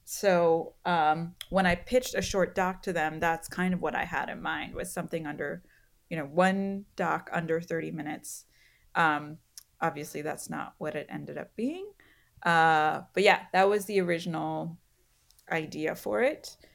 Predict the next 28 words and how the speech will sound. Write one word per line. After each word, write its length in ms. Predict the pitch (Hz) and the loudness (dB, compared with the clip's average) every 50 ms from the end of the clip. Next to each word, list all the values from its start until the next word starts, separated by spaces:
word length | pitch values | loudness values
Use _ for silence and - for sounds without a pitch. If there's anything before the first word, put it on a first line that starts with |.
| _ _ _ _ _ - | _ _ _ _ _ 4
Um, 380 | - 185 180 180 175 175 175 - | 6 8 8 8 6 4 2 0
as 200 | - 202 196 - | 0 0 0 2
far 300 | - 262 262 285 339 359 | 6 8 8 8 8 6
as 300 | - - 226 208 196 185 | 4 4 4 4 2 0
reaching 380 | 196 208 214 - - 196 180 | -2 -2 -2 -2 -4 -2 0
out 200 | 175 175 180 180 | 0 0 0 -2
to 100 | - 190 | -4 -8
people 300 | 180 - 185 180 175 156 | -8 -6 -4 -2 -2 -2
cold, 320 | - - - 175 156 147 190 | -2 -2 -2 0 0 2 2
that's 200 | 185 233 - - | 2 2 2 0
a 60 | 151 | 0
big 280 | 151 139 156 160 156 - | 0 0 -2 -2 -2 -4
part 220 | 170 143 143 147 | -4 -2 -2 -2
of 80 | 143 - | -2 -4
this 160 | - - - | -6 -6 -4
job. 460 | - 147 143 139 143 143 - - 180 | -2 0 0 2 0 0 -2 -4 -6
I 80 | - 160 | -4 -4
mean, 220 | 151 151 151 151 | -4 -4 -6 -6
you 100 | 156 165 | -2 0
gotta 220 | 208 233 208 170 156 | 0 2 2 4 4
love 500 | 156 151 160 160 165 165 165 170 165 - | 4 4 4 6 6 6 6 4 2 -2
just, 260 | - 160 156 170 - | -4 -4 -4 -4 -2
like, 380 | 151 147 151 151 - - - _ _ _ _ _ _ _ _ _ _ _ _ _ _ _ _ | -2 0 0 0 -2 -4 -12 _ _ _ _ _ _ _ _ _ _ _ _ _ _ _ _
talking 320 | - 247 254 247 247 254 233 | 4 6 8 8 6 4 2
to 80 | 226 | 0
people 600 | 226 240 226 214 214 - 202 202 202 190 190 185 | 0 0 -2 -2 2 6 8 8 8 8 8 6
and, 280 | 180 170 160 165 160 160 | 4 2 0 -2 0 4
like, 420 | 160 165 160 156 - - - _ | 4 4 4 2 0 -10 -20 _